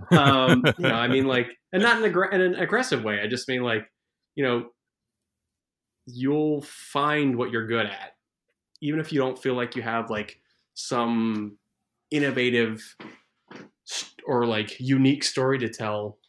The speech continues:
There's still, you're still you. You're still an individual who has their own way of looking at things and their own way of what they find funny. And, you know, generally, once you start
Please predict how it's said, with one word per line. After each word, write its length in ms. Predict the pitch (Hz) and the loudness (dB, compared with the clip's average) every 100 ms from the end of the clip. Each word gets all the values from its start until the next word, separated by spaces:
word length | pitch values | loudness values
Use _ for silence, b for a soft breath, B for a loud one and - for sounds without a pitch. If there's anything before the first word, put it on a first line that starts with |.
| - | -4
There's 220 | 127 127 | -2 -2
still, 360 | - - 180 135 123 | -4 4 4 4 0
you're 180 | 139 180 | 4 4
still 260 | - 175 | 6 2
you. 200 | 156 196 | 2 2
You're 160 | 120 110 | 2 0
still 580 | - 127 127 127 123 - _ - | -4 0 0 0 -4 -10 _ -8
an 60 | 127 | -2
individual 580 | 127 120 127 120 107 104 | 0 2 0 0 0 0
who 60 | |
has 300 | 104 101 104 | -4 -4 -4
their 200 | 110 104 - | -4 -4 -4
own 240 | 120 120 | -2 0
way 160 | 117 113 | 2 0
of 80 | 110 | 0
looking 320 | 113 113 107 | -4 -4 -8
at 160 | 101 | -8
things 340 | - 101 101 - | -12 -12 -14 -14
and 120 | 120 104 | -10 -8
their 160 | 107 | -4
own 300 | 113 120 117 | -2 0 -2
way 220 | 110 107 | -2 -2
of 200 | 110 104 - _ _ _ _ _ _ _ _ - | -2 -6 -12 _ _ _ _ _ _ _ _ -8
what 100 | 135 | -4
they 80 | |
find 240 | 139 143 131 | -2 -2 -2
funny. 320 | 175 180 104 | -4 -4 -4
And, 220 | 104 101 _ _ _ _ _ _ | -6 -12 _ _ _ _ _ _
you 80 | 131 | -4
know, 360 | 113 113 135 - _ _ _ _ _ _ _ _ 139 113 | -4 -4 -8 -20 _ _ _ _ _ _ _ _ -16 -2
generally, 720 | 139 147 143 127 120 120 - _ _ _ _ | 0 2 2 0 -2 -4 -12 _ _ _ _
once 320 | 117 123 123 | -4 -4 -2
you 140 | 123 117 | -4 -4
start 460 | - 123 117 - | -2 -2 -4 -8